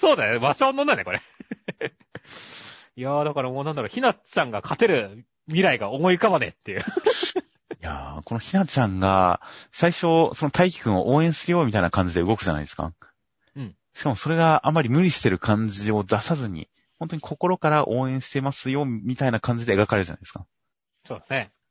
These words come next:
Speaker 2: だから、あー、今のところは大輝くんに対する恋愛感情的なのはなく、純粋に応援してるのかなって思わせつつ、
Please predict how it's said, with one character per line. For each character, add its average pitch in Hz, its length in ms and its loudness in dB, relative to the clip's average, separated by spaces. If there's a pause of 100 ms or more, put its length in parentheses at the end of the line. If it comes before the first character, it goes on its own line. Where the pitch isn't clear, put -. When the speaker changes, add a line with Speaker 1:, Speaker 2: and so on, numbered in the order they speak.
(120)
Speaker 2:
だ 160 80 -6
か 147 60 -2
ら、 95 360 4
あ 139 380 6
ー、 - 80 -
今 135 180 0
の 160 60 -2
と 156 100 -8
こ 156 100 -6
ろ 156 80 2
は 147 380 4
大 143 160 0
輝 - 60 -20
く 104 60 -4
ん - 20 0
に 92 60 -6
対 95 140 0
す 98 120 -8
る 87 60 -4
恋 101 100 0
愛 113 180 2
感 113 160 -2
情 113 100 -10
的 - 140 -12
な 127 100 -2
の 104 60 -4
は 98 80 -4
な 120 100 -2
く、 107 160 -8
純 110 160 -6
粋 120 160 -12
に - 80 -8
応 127 140 -4
援 135 100 -4
し 131 60 -12
て 151 100 -8
る 143 60 -4
の 123 80 -8
か 131 100 -4
な 143 80 0
っ - 60 -4
て - 160 -4
思 123 120 0
わ 139 80 2
せ 143 160 -10
つ - 180 -16
つ、 156 360 -2